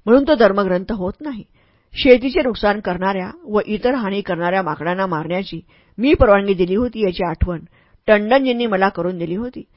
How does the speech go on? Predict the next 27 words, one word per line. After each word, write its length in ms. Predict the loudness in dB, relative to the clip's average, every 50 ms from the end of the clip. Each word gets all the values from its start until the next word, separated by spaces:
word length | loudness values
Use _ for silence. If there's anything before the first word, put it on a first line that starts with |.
| _ _ _ _ -6
मला 240 | -2 2 4 4 4
कोणत्याही 500 | 4 2 -2 -2 -2 -2 0 2 2 4
प्राणीमात्राला 580 | 4 2 2 2 -2 0 0 0 -2 0 0
मारणे 320 | 0 0 0 -2 -2 -2 -4
आवडत 340 | -4 -4 -4 -6 -8 -8 -10
नाही, 260 | -12 -12 -12 -14 -18 _ _ _ _ _ _ -8 -8
अगदी 280 | -6 -6 -4 -2 -2
मुंगीला 440 | -2 -2 -2 -4 -4 -2 -2 -2 -2
सुद्धा, 300 | -4 -6 -12 -12 -12 -16 -16 _ _ _ _ _ _ _ 0
परंतु 300 | 0 0 0 0 -2 -6
शेतीचा 400 | -4 -4 -6 -6 -6 -6 -4 -4
प्रश्न 300 | -4 -4 -6 -6 -8 -6
वेगळा 280 | -6 -6 -6 -6 -6 -6
आहे 180 | -8 -8 -10 -14 _ _ -10
आणि 200 | -6 -4 -2 0
लोकही 360 | 0 0 0 2 2 2 2
वेगळे 260 | 2 0 0 -2 -2 -4
आहेत. 220 | -4 -8 -10 -14 _ _ _ _ _ _ _ _ 4
पंडितजी 400 | 4 4 4 2 -2 0 0 -2
म्हणाले 420 | 0 0 2 2 2 2 2 -2
की, 120 | -2 -2 -2
"आपण 260 | -2 0 -2 -4 -4
जशास 460 | -6 -6 0 2 2 2 2 0 -4
तसे 260 | -8 -8 -4 -4 -2
वा 240 | 0 0 0 0 -2 -6 _ _ _ _ _ -10 0
दातास 540 | 4 4 4 4 4 4 4 2 2 2
दात 220 | 2 2 2 2